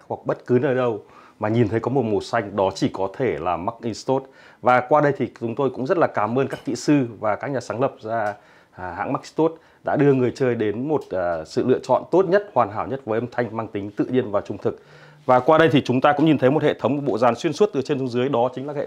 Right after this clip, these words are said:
thống về đèn. Và khi chúng ta kết hợp với hệ thống đèn này thì, à, muốn để cho công năng được sử dụng hoàn hảo và tốt nhất thì, à, anh Winky này cũng là một trong những chuyên gia setup về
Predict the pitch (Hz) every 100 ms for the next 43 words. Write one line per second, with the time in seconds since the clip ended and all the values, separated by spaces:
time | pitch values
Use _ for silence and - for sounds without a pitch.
0 | - 107 117 143 113 113 107 - _ _
1 | _ _ - - _ - 131 180 165 151
2 | 185 185 165 139 151 175 120 147 160 135
3 | 127 120 - 123 117 113 107 113 123 139
4 | 247 359 196 156 113 156 151 143 160 156
5 | 156 147 - 120 101 113 120 123 131 110
6 | 82 107 160 170 208 208 _ _ _ -
7 | 110 101 95 85 - _ _ _ _ -
8 | 131 156 143 156 143 127 127 131 151 120
9 | 110 104 - 135 127 123 151 165 156 156
10 | - - - 127 117 104 98 92